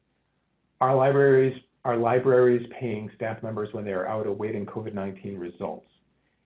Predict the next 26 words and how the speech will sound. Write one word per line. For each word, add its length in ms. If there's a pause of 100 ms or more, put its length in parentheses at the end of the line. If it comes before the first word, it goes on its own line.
If 140
it's 160
a 60
doctor 480
recommended 640
or 120
doctor 420 (100)
ordered 420 (220)
test, 220 (200)
then 300
they 280
do 280
have 260
the 80
eligibility 760
for 420
paid 340
leave 180
under 240
the 300
E 120
P 120
S 180
L 220 (1400)
A. 40
Um, 360